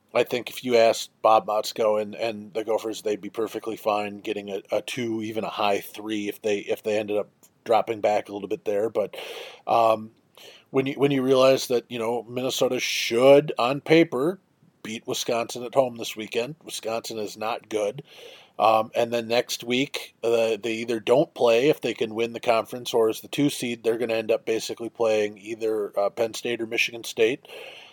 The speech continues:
um, in, again, what should be a, uh, a pretty much an, uh, well, should be an easy sweep, but we all know that doesn't exactly happen around here.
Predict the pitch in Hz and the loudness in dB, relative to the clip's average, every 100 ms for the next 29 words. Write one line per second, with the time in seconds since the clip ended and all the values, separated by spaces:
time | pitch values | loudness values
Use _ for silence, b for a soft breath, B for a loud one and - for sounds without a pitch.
0 | B - 117 107 107 107 - _ _ _ | B 4 6 8 6 2 -10 _ _ _
1 | _ _ - 123 117 120 - - 123 123 | _ _ -2 0 -2 -6 -8 -2 4 6
2 | 113 110 107 - 123 107 117 117 110 110 | 6 4 -2 -4 -6 -4 -2 0 2 2
3 | 110 107 104 104 - 107 - _ - 135 | 2 2 2 0 -2 -4 -6 _ -6 -2
4 | 127 117 113 - 110 104 _ - 104 98 | -2 0 -2 -2 -6 -10 _ -8 -4 -4
5 | - - 95 - _ - _ - - 190 | -8 -12 -12 -12 _ -20 _ -12 4 8
6 | 175 135 117 104 117 104 104 - 104 98 | 8 6 0 -4 -8 -8 -8 -8 -8 -8
7 | 101 85 113 101 101 101 92 101 - 107 | -6 -2 0 0 -2 -6 -4 -6 -4 -6
8 | 98 101 98 107 98 98 101 104 104 98 | -6 -14 -8 -4 -4 -6 -6 -2 -4 -6
9 | 98 110 110 110 | -12 -14 -12 -12